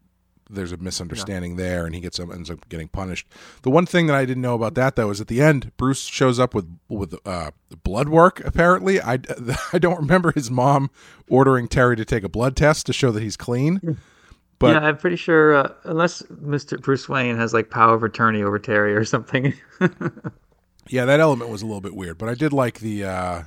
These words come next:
Speaker 1: the
Speaker 2: Yeah.
Speaker 1: sort of, uh, misunderstanding and having to cover, like, that. It felt very Spider-Man, that thing where he's
Speaker 2: Mm-hmm.
Speaker 1: he's getting in trouble with his,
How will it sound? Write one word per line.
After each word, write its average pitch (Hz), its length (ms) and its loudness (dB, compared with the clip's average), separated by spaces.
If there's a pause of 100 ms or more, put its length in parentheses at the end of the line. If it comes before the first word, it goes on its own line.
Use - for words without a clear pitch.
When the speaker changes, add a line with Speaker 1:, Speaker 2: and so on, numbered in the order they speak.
(360)
Speaker 1:
the 95 360 -8
Speaker 2:
Yeah. - 40 -20
Speaker 1:
sort 98 300 -8
of, 87 180 -10
uh, 82 360 -8 (500)
misunderstanding 98 840 -6
and 80 100 -12
having 90 260 -10
to 82 40 -8
cover, 98 380 -8
like, 151 160 0
that. 185 180 2
It 165 120 0
felt 208 220 0
very 156 200 4
Spider-Man, 95 720 -2
that 92 180 -8
thing 92 260 -10
where 85 120 -6
he's 92 480 -6 (120)
Speaker 2:
Mm-hmm. 101 160 -18 (500)
Speaker 1:
he's 120 300 -6
getting 120 260 -4
in 110 80 -8
trouble 123 360 2
with 104 160 0
his, 98 420 -6